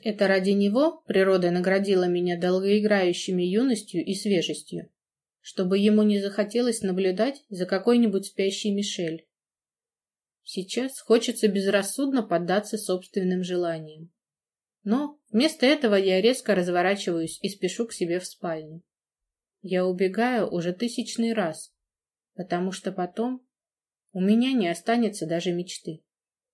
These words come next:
Похоже, сна сегодня тоже не будет. На часах почти два часа ночи,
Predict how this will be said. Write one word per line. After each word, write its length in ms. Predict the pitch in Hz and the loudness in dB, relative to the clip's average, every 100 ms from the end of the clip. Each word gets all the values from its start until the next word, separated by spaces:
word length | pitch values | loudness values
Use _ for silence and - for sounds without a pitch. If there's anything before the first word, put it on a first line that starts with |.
| _ _ _ _ - | _ _ _ _ -8
Похоже, 640 | 190 - 285 285 165 175 _ | -8 -2 0 2 -2 -4 _
сна 300 | - 202 233 | -6 -2 -2
сегодня 480 | - 185 175 170 170 | -2 -2 0 -2 -2
тоже 240 | 190 196 | -4 -4
не 140 | 190 175 | -4 -4
будет. 380 | 160 151 165 _ _ _ _ _ _ _ _ - | -6 -8 -10 _ _ _ _ _ _ _ _ -8
На 140 | 190 185 | -6 0
часах 560 | 220 214 262 294 - | 0 0 -2 -4 -4
почти 360 | - 180 - 240 | -2 -2 0 0
два 220 | 202 226 | 2 2
часа 340 | - 220 220 214 | 2 0 2 2
ночи, 520 | 196 170 - 180 | 2 -2 -8 -14